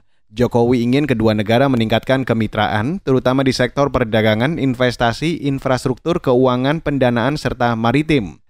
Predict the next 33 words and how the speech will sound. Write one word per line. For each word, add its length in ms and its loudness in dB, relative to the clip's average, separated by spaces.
Saat 240 0
ini, 160 2
kata 320 0
Jokowi, 480 2
nilai 320 0
perdagangan 560 2
antara 240 0
Indonesia 400 0
dan 240 2
R 160 0
R 160 2
T 320 -2
telah 160 0
melampaui 480 2
seratus 400 -2
miliar 480 2
dolar 320 2
Amerika 640 -2
atau 160 0
sekitar 320 0
lima 240 2
belas 240 0
triliun 320 0
rupiah. 480 0
Dalam 320 2
pertemuan 320 0
itu, 240 0
R 160 2
R 160 2
T 160 0
juga 160 2
berkomitmen 560 0
menambah 400 0